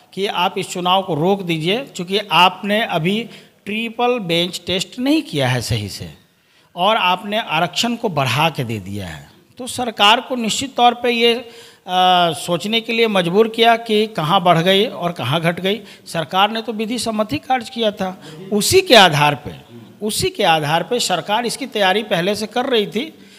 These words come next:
चूँकि दस तारीख को चुनाव होना था और चार तारीख को ये हाई कोर्ट का आदेश आ गया था, तो उसके आधार पे सरकार तैयारी कर रही थी। कोई रातों रात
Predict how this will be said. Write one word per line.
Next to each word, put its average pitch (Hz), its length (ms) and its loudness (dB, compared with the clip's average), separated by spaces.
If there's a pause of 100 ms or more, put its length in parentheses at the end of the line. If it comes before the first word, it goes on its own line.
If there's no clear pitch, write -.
(140)
चूँकि 190 200 -6
दस 208 320 -2
तारीख 220 260 0
को 240 80 0
चुनाव 196 380 0
होना 170 180 0
था 156 120 -4
और 285 80 -2
चार 175 240 0
तारीख 190 300 0
को 196 100 -2
ये 196 60 2
हाई 175 160 0
कोर्ट 220 220 -4
का 220 120 4
आदेश 247 300 2
आ 107 100 -4
गया 82 220 -16
था, 78 220 -20 (380)
तो 185 60 -14
उसके 170 220 -12
आधार 220 200 -6
पे 240 160 -8
सरकार 185 400 -2
तैयारी 156 360 -4
कर 185 160 -6
रही 185 140 -6
थी। 202 120 -8
कोई 240 280 -6
रातों 190 320 -2
रात 190 360 -2